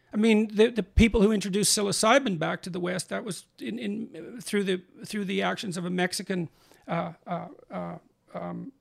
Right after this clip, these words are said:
uh, a woman of, of Mexican Indian heritage.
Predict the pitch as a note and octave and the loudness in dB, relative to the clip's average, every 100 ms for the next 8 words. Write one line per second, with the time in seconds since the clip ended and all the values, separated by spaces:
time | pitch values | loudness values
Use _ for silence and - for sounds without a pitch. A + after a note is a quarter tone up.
0 | _ _ - D4+ D#3+ - - - _ C4+ | _ _ -16 -10 -10 -10 -18 -20 _ -14
1 | B3+ - A3 B3 F#3+ G#3+ F#3 G3 G#3+ E3+ | -12 -10 -8 0 6 6 6 2 -2 -6
2 | - G3 E3+ F#3+ F#3 F3+ E3+ F#3+ F#3+ F#3+ | -4 -6 -4 -2 -4 -4 -2 -2 -2 -2
3 | E3 F3+ F3+ F#3 D#3 | -2 -2 -6 -10 -12